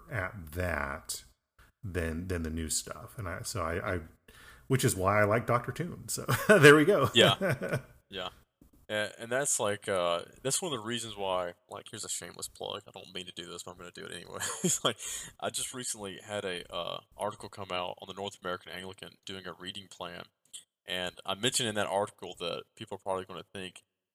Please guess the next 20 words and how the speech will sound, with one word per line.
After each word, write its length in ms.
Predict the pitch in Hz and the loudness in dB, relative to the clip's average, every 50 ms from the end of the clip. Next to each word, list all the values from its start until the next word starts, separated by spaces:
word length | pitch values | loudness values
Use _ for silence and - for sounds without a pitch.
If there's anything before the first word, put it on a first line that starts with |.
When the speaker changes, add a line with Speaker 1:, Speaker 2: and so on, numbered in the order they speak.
| _ _ - | _ _ 0
Speaker 2:
"This 120 | - - | 2 2
is 120 | - - 98 | 2 2 -2
interesting 400 | 90 - - - - 92 90 90 | -4 -6 -6 -8 -8 -8 -8 -10
that 100 | 90 98 | -12 -14
he's 140 | 95 90 | -14 -14
doing 260 | - 101 95 95 92 90 | -12 -10 -8 -8 -8 -10
it 120 | 90 - | -10 -8
off 220 | - 78 90 - - | -6 -8 -8 -8 -10
of 80 | - | -20
the 60 | - - | -20 -20
twenty 280 | - - 104 95 92 | -18 -16 -14 -16 -14
nineteen, 720 | 90 85 85 - - - - 101 101 98 92 87 82 82 - _ _ _ _ _ _ _ _ _ - | -12 -12 -14 -14 -14 -16 -14 -12 -12 -12 -12 -12 -16 -18 -20 _ _ _ _ _ _ _ _ _ -10
uh, 220 | 95 90 87 80 | -6 -6 -6 -6
instead 320 | 73 98 - - 110 98 95 | 0 2 2 2 2 2 -2
of 180 | 87 90 - | -2 -4 -4
one 120 | 98 95 87 | -10 -14 -14
of 20 | |
the 80 | 87 90 | -14 -14
classic, 400 | - - 95 87 90 - - - _ _ _ - - | -10 -8 -8 -6 -6 -6 -8 -10 _ _ _ -14 -12
uh, 160 | 95 - | -12 -12